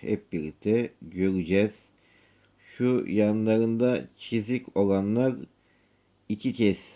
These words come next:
çıkanlar Nisan ayında ve yanlarında yine iki tane çizgi olanlar da üç kez çıkmış Nisan ayında.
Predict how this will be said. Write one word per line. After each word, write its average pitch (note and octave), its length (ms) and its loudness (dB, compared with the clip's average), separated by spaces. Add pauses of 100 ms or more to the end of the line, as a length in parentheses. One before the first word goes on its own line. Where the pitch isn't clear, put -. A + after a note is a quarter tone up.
(200)
çıkanlar F2 680 -4
Nisan F2 400 -4
ayında A2 500 2 (1200)
ve G#2+ 320 2 (380)
yanlarında G#2 760 2
yine A2 360 0 (100)
iki G#2 280 -8
tane F#2+ 520 0 (880)
çizgi F#2+ 500 -4
olanlar G2 600 2
da C#3 260 -2 (220)
üç C3+ 280 -4
kez A#2 280 2 (420)
çıkmış - 640 -8
Nisan G2 360 -4
ayında. G2 520 0